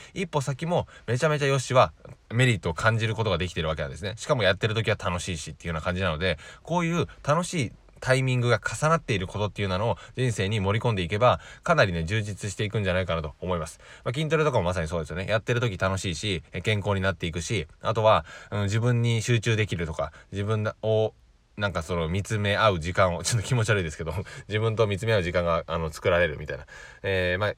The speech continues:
忙しい毎日を送っていると、自分と向き合う時間なんて全然作れないじゃないですか。作れねえじゃないですか。うん。なのでね、こういった筋トレをやることによって、えー、自分のか-、体のコンディションとか、自分のメンタルの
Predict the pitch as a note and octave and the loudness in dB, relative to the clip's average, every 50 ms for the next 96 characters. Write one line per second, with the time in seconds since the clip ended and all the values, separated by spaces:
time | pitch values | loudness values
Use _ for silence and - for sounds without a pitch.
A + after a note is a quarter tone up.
0 | _ _ _ - A#2+ - D3+ C#3+ D3+ D#3 - F3 D3 B2+ B2+ B2 A2 F#2 G2 F2+ | _ _ _ -10 -2 0 4 4 4 2 2 2 4 4 4 4 2 2 0 0
1 | F2 F2+ G#2 F#2 - F#2+ E2+ F2 E2+ G#2+ G2 F2+ E2+ E2 A2+ B2+ D#3 D3+ E3+ D#3 | 0 0 -2 -2 -2 -2 -2 0 0 2 2 2 2 0 -2 -2 0 0 0 0
2 | D#3 D3 E3+ F3+ E3+ A#2+ F#2+ F2+ G2 A2 G2+ G2+ G2+ F2+ E2+ D#2 F#2 A2+ B2 C3+ | 0 0 2 4 4 4 2 0 0 0 2 2 0 -2 -2 -4 -2 -2 -2 -2
3 | C#3+ C3 B2 - - - - - E3 D#3+ F3+ F3 C3 G#2+ F2+ - - C2 D2 G2 | -2 -4 -6 -8 -14 -10 -4 0 2 4 6 6 6 4 2 -2 -6 -12 -4 0
4 | F#2+ F#2+ F#2 F2 E2 F#2 F2 F2 E2+ E2 D#2 D2+ - - D#2+ C2+ - _ - - | 0 2 2 2 2 2 4 4 2 0 -2 -6 -6 -6 -8 -8 -8 _ -20 -20
5 | - - - _ _ - - _ _ - - - - - - D#3 E3 E3+ D#3+ C3 | -20 -20 -20 _ _ -20 -20 _ _ -20 -18 -16 -6 0 2 2 4 4 2 0
6 | F#2+ E2 D#2 E2+ E2 E2+ E2+ D#2 D2 D2 - - F2 D#2 - - - F2 F2 E2 | 0 0 -2 0 0 0 0 -2 -4 -8 -6 -4 -4 -4 -4 -4 -8 -8 -8 -8
7 | D2 - - - - - - - - - C#3 C#3+ B2+ G2+ F2 E2 E2 E2 - A2+ | -8 -10 -14 -16 -16 -16 -16 -16 -4 0 2 2 4 2 2 0 -2 -2 0 0
8 | A2+ A#2 A2+ - B2+ A2+ F#2+ - A#2 A#2 A2+ B2 A#2+ B2 A#2+ B2 B2 B2 B2 B2+ | 0 0 2 2 2 2 2 2 -2 0 2 4 6 6 6 6 4 2 0 0
9 | A#2 G#2 F2 D#2+ - - A2 G#2 F2+ D#2+ D#2 D2+ F2 F2 F2+ G2 G#2 A2 A2 A2+ | 0 0 -2 -4 -2 0 2 2 2 2 0 -4 -4 -4 -2 -2 -2 0 0 0
10 | A2+ - - A#2+ A#2+ - - G#2+ G#2 G#2+ G#2+ G#2+ G#2+ F#2+ - A2 A2 A2+ A2 - | -2 -2 -4 -6 -6 -4 -2 0 2 2 4 2 2 0 0 -2 -2 -2 -2 -2
11 | G2+ F2 - - - G2+ F#2+ D#2+ D2+ D#2 E2+ F2+ G2+ G#2 G#2+ G#2+ A2+ B2+ C3+ A#2+ | -2 -4 -4 -2 0 2 2 2 0 -2 -4 -4 -2 -2 0 2 2 2 4 4
12 | A2 F#2 F2+ E2 D2+ D2 | 4 4 4 0 -4 -6